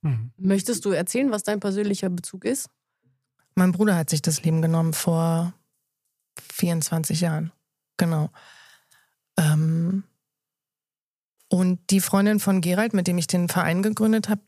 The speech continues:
Speaker 3: die hat sich zwei Jahre später das Leben genommen. Und Gerald und ich, wir waren damals, ähm,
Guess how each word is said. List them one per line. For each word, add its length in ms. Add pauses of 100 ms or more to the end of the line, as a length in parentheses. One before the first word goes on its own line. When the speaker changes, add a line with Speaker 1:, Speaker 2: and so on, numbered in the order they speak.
Speaker 3:
die 160
hat 180
sich 300 (1500)
zwei 340
Jahre 220
später 380
das 220
Leben 240
genommen. 400 (1200)
Und 160
Gerald 260
und 100
ich, 140
wir 160
waren 220
damals, 800
ähm, 540